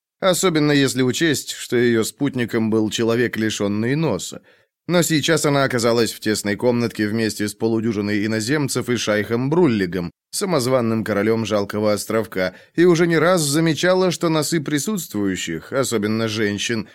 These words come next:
морщатся от обилия в спертом теплом воздухе неприятных ароматов. И ладно, если хотят иметь с ней дело, придется им научиться жить с запахами и благодарить судьбу, что приходится с ними жить, а не умирать.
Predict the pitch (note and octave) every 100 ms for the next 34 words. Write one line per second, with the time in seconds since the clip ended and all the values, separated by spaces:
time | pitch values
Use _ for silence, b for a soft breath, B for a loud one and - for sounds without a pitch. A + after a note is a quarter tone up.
0 | B D#3 F#3+ G3 F#3+ - D#3+ E3 D3+ C#3+
1 | B2+ C3+ C3 A#2+ A2 - - C3 B2+ -
2 | A2+ G#2+ A2+ G2 G#2 G#2+ A2 E3+ C3+ C#3+
3 | C#3 C3 A2+ G2 G2 F2+ D#2 - E2+ -
4 | G#2 G2+ A2 G2 D#2 - - _ _ _
5 | _ _ _ G3+ D#3 F2 E2 D2+ D2 B
6 | B B G#3+ G3 F3+ F3+ F#3 F#3+ F3+ F3
7 | D3+ - D#3 D3+ B2+ E3+ F#3 E3 C3+ C3+
8 | C3 C3+ B2+ B2 B2 B2+ G2+ A2+ G#2 G#2+
9 | - A#2+ A#2+ C3 F3 - E2+ E2 D#2+ -
10 | b b F#3+ F#3+ G3+ F#3 F#3+ G#3 F3 G#3
11 | D3+ E3 D#3+ - C#3 C#3+ C3 B2 G2+ A#2+
12 | G#2+ B2 A#2+ A2+ A#2+ D3+ D#3+ D#3 D3 B2+
13 | F#2 E2 -